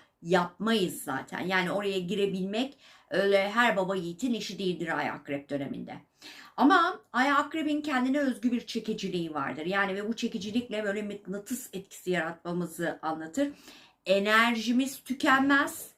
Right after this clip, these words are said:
fakat ay akrepte güçlü bir enerji var. Eğer bu enerjiyi kontrol altına alamazsak oldukça yıkıcı bir durumun ya da durumların ortaya çıkacak olduğu gibi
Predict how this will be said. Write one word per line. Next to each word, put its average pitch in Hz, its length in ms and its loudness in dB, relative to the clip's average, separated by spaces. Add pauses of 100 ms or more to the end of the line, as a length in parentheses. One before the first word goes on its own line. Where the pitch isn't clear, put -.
(140)
fakat 202 440 0 (460)
ay 202 160 6
akrepte 247 380 0
güçlü 240 360 -2
bir 277 100 4
enerji 269 480 0
var. 277 380 0 (480)
Eğer 240 400 6
bu 311 100 4
enerjiyi 247 1000 2 (360)
kontrol 247 560 2
altına 262 500 2
alamazsak 185 960 -2 (600)
oldukça 226 560 4
yıkıcı 233 800 4 (520)
bir 202 340 -4 (320)
durumun 220 480 4
ya 185 160 0
da 185 160 0
durumların 220 500 2
ortaya 269 480 2
çıkacak 294 400 0
olduğu 185 500 2
gibi 165 480 -2